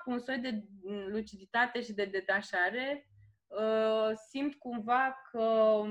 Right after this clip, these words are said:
că, de fapt, ele s-, se completează și la un moment dat se întâlnesc mai profund decât, uh, uh, aș crede. Adică conexiunea asta de gestiune,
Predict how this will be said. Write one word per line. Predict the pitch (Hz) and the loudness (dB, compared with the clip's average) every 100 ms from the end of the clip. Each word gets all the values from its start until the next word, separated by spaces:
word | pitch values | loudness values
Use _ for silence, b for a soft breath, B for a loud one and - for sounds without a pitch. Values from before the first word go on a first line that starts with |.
| 214 214 - _ _ _ | -4 -6 -10 _ _ _
că, | 240 | -4
de | 220 | -2
fapt, | 226 262 262 | 2 2 2
ele | 254 240 | 0 -2
s-, | 240 - _ _ _ _ | -2 -8 _ _ _ _
se | 247 | -6
completează | 240 226 220 214 214 220 240 277 | -2 -2 0 4 6 6 4 -4
și | 277 | -2
la | 240 226 | 0 0
un | |
moment | 226 220 | 0 4
dat | 233 269 | 4 2
se | 262 | -2
întâlnesc | 240 220 208 220 254 - - b b b | -4 -2 -2 -2 -2 -10 -20 b b b
mai | - 226 220 | 0 0 2
profund | 226 226 247 247 208 | -2 -2 -2 -2 0
decât, | 202 190 196 - | -2 -2 -6 -2
uh, | 190 185 180 175 180 202 214 - _ _ _ _ _ | 0 2 2 0 -2 -6 -10 -18 _ _ _ _ _
uh, | 185 185 185 | -4 2 4
aș | 190 | 2
crede. | - 208 196 185 | 0 2 2 2
Adică | 160 196 214 214 | 0 0 0 -2
conexiunea | 202 220 214 214 - 247 233 | 0 0 0 -2 -4 2 4
asta | 226 226 220 208 202 190 - 196 196 | 4 4 6 8 6 2 -6 -8 -2
de | 214 | -2
gestiune, | 208 214 - 208 190 202 196 202 240 262 - | 0 -4 -4 -6 -2 -2 0 0 0 -4 -8